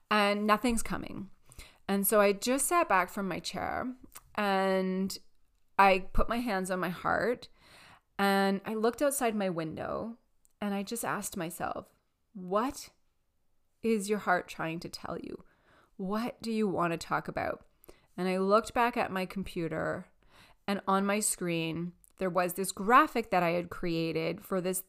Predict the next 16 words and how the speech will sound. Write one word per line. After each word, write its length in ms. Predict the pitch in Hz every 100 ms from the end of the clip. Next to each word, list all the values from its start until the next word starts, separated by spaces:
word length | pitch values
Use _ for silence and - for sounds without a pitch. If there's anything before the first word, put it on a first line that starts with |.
| -
other 280 | - 233 254
thing 320 | 247 202 180
that 120 | 180 165
I'm 280 | 170 175 175 _
thinking 380 | - 311 302 208
about 320 | 175 175 165
doing 320 | - 170 170 170
down 220 | 165 165
the 100 | 165
road, 400 | 170 160 160 170 - - - -
and 220 | 196 185
straight 400 | - - 196 196
across 480 | 208 - 160 165 -
it 240 | 160 - -
is 200 | 175 -
called 500 | - 165 160 156